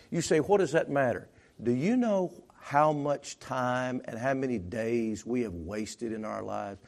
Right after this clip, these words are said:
Since the last time I was in Psalm ninety, and I've lived over eight thousand days. What have I done with those days? The Bible says it'd be good if you'd number your days.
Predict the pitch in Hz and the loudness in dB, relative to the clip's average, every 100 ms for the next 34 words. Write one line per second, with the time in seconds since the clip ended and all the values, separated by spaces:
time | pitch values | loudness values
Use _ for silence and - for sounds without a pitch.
0 | - - - - _ - - 202 160 127 | -20 -20 -20 -20 _ -20 -4 -2 -2 -2
1 | 113 165 196 - 175 147 127 123 - 131 | 6 6 6 4 2 2 -2 -6 -2 -2
2 | 117 117 107 107 - _ - 131 180 147 | 0 -4 -4 -8 -14 _ -2 4 4 6
3 | 156 120 131 113 - 127 151 151 - - | 2 4 2 2 -2 2 2 2 -4 2
4 | 120 123 120 104 95 90 85 135 107 90 | 2 2 0 -2 -8 -8 -2 0 0 -2
5 | 80 76 71 - - - _ _ _ _ | -4 -8 -10 -14 -18 -20 _ _ _ _
6 | _ _ _ _ _ _ _ _ _ _ | _ _ _ _ _ _ _ _ _ _
7 | _ _ - 180 226 151 127 101 123 151 | _ _ -4 0 2 2 0 0 0 0
8 | 117 117 117 101 98 92 123 220 165 - | 0 -4 -6 -6 -8 -6 -4 -4 -8 -10
9 | - - _ _ _ _ _ _ _ _ | -18 -20 _ _ _ _ _ _ _ _
10 | _ _ _ _ _ _ 113 _ _ _ | _ _ _ _ _ _ _ _ _ _
11 | _ - - 127 156 190 233 190 165 175 | _ -20 -6 0 6 8 10 6 4 2
12 | 165 208 196 160 233 156 202 147 143 123 | 0 0 0 0 0 0 -2 0 0 0
13 | 110 104 123 98 87 - | -4 0 0 0 -6 -14